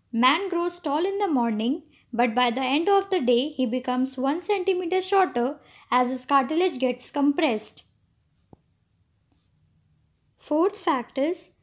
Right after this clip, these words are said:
the strongest muscle in the human body is tongue and the hardest bone is the jawbone.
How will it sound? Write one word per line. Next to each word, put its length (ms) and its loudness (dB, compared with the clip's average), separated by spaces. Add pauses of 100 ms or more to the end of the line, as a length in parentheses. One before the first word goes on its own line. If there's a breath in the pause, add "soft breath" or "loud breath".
(140)
the 140 -6
strongest 600 -2
muscle 380 -2
in 140 -2
the 80 -2
human 400 -4
body 320 0
is 140 -6
tongue 380 -2 (400 soft breath)
and 200 -4
the 60 4
hardest 580 4
bone 180 2
is 220 -4
the 100 2
jawbone. 640 -2